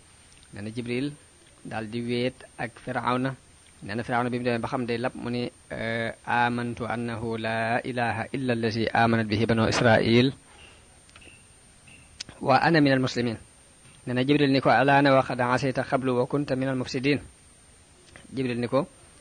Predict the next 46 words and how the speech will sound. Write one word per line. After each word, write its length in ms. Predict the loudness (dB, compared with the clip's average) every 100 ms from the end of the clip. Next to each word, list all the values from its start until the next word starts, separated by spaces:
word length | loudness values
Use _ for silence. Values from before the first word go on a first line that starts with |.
| -20 -10
"Dangaa 240 | 0 2
moyoon 300 | 6 4 4
bu 60 | 0
njëkk 240 | -2 -2
bokk 200 | -4 -4 -4
ci 80 |
yàqkat 340 | -6 -6 -6 -4
yi." 120 | -4 -6 -20 -20 -20 -20 _ _ -20 -20 -20 -20 _ _ _ _ -20 -20 -20 -20 _ _ -20 -20 -20 -20 -20 _ _ -20 -20 -20 -20 -20 -20 -20 -20 -20 -20 -20 -20 -20 _ -20 -12
Euh, 380 | -8 -6 -4 -6 -8 -20 -16
léegi 380 | -6 0 0 0
loolu 220 | -2 0
yi 160 | 0 -2
Jibril 280 | -2 -2 -2
moo 180 | -2 -4
ko 100 | -6
ko 120 | -6
tontu 260 | -4 -4
lañu 160 | -4 -4
wax. 140 | -4 -6 -20 _ _ _ -20 -20 -20 -8
Am 60 | -4
na 80 |
ci 100 | -2
hadis 440 | 0 2 2 2 0
ñu 100 | -2
ne 80 | 0
Jibril 200 | 2 4
alayhi 180 | 2 0
salaam 220 | 0 2
wax 120 | 2
na 40 | 2
Yonent 180 | 0 0
bi 60 |
sallallahu 240 | -2 -2 0
alayhi 100 | -2
wasallam 0 |
ne 60 |
ko, 80 | 0
"Musuma 320 | 0 2 2
bañe 240 | 2 2 0
kenn 260 | 0 2 2
ci 80 | 2
mbindeef 280 | 2 2 0
yi 60 |
ni 60 | 0
ma 100 | 2
bañe 220 | 2 2